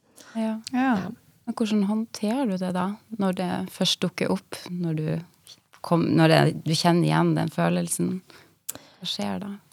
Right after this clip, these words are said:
Speaker 3: Em, det har hjulpet å meditere, eh, og forsøke å ta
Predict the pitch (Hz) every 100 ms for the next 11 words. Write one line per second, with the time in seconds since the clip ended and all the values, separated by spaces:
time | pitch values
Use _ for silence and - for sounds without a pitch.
0 | _ _ _ 196 202 202 196 202 202 208
1 | 220 226 - 214 202 196 202 208 220 220
2 | _ - 196 - 214 220 226 226 226 220
3 | 220 220 220 226 _ _ 185 175 175 -
4 | 214 269 339 - _ - - _ _ -
5 | 190 185 180 180 87 - - 185 180 180
6 | - - 185 170 185 170 - - 180